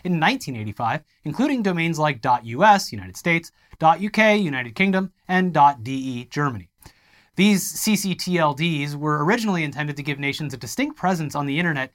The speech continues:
and were often used primarily for websites that focused on those particular countries or its residents.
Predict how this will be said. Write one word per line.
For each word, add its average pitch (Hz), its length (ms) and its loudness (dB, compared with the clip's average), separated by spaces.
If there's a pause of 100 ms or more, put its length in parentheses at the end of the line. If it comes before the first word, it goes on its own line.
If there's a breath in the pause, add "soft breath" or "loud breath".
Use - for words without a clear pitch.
(160)
and 156 120 -4
were 160 120 0
often 240 340 4
used 180 260 2
primarily 220 520 0
for 185 160 -4
websites 165 480 -2
that 151 160 -10
focused 170 380 -2
on 147 200 -4
those 175 240 -4
particular 175 440 -6
countries 165 420 -4
or 180 220 0
its - 140 -4
residents. 131 440 -4